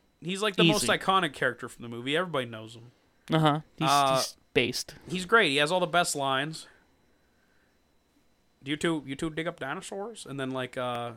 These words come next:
Speaker 1: "That's one big pile of shit."
Speaker 2: Yeah.
Speaker 1: "Must go faster, must go faster." All that shit. That's chaos theory. So he's a chaotician. Whatever that means. Whatever. He's a weird guy.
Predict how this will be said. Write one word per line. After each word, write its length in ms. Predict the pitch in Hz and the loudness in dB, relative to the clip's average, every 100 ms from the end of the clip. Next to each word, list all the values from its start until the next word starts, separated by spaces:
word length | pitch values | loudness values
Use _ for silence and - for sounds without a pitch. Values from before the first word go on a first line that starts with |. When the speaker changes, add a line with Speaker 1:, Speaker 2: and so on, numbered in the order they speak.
| - | -8
Speaker 1:
"That's 220 | 135 - | -8 -6
one 160 | 143 135 | -6 -6
big 180 | 143 135 | -6 -2
pile 220 | 147 156 | -2 -2
of 60 | |
shit." 320 | 160 135 127 - _ _ _ | -4 -8 -10 -14 _ _ _
Speaker 2:
Yeah. 260 | 165 135 123 | 0 0 -2
Speaker 1:
"Must 200 | 127 - | -8 -6
go 100 | - | -6
faster, 400 | 131 139 131 - | -2 -2 -2 -4
must 200 | 131 131 | -8 -8
go 120 | - 139 | -8 -8
faster." 640 | 131 127 123 - 127 135 - | -8 -8 -10 -12 -12 -12 -6
All 140 | 165 | -2
that 180 | 180 120 | -2 -2
shit. 240 | - - - _ - _ _ _ _ _ _ _ _ | -8 -14 -20 _ -20 _ _ _ _ _ _ _ _
That's 180 | 151 - | -2 -2
chaos 440 | - 147 117 - | -4 -4 -4 -12
theory. 220 | - - - _ _ - - - - - - _ _ _ _ _ _ - | -14 -18 -20 _ _ -20 -20 -20 -20 -20 -20 _ _ _ _ _ _ -8
So 120 | 180 | -2
he's 200 | 254 214 | -2 -2
a 80 | - | -4
chaotician. 1120 | - 233 226 208 196 - 233 - 262 254 226 _ _ _ _ _ _ _ _ _ _ _ _ _ _ _ _ _ _ - | 0 2 4 4 2 -2 -2 -2 -4 -6 -8 _ _ _ _ _ _ _ _ _ _ _ _ _ _ _ _ _ _ -8
Whatever 400 | 135 175 190 180 | 0 2 2 4
that 260 | 196 208 | 4 4
means. 540 | 196 214 233 214 - - _ | 2 -2 -2 -6 -12 -16 _
Whatever. 280 | - 185 160 | -2 0 2
He's 160 | 180 160 | 0 -2
a 60 | |
weird 300 | 143 147 135 | -2 -2 -4
guy. 200 | 123 - | -6 -14